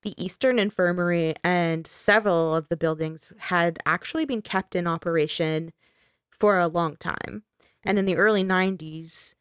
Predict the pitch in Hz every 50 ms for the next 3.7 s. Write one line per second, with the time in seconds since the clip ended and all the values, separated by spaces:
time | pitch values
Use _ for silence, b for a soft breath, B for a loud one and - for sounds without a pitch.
0 | _ _ - - 202 185 185 - 180 180 - 175 156 165 160 170 170 - - -
1 | - 160 151 - 170 170 175 160 160 160 151 - - 170 170 170 170 170 160 160
2 | 160 - - 180 170 160 156 156 160 160 156 151 151 147 151 147 - 160 151 -
3 | - - 147 147 156 156 - 202 208 208 247 277 339 359